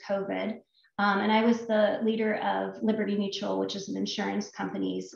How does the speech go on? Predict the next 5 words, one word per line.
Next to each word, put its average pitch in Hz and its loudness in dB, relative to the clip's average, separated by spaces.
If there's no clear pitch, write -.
global 202 2
employee 190 -2
digital 190 -6
experience. - -4
Um, 190 0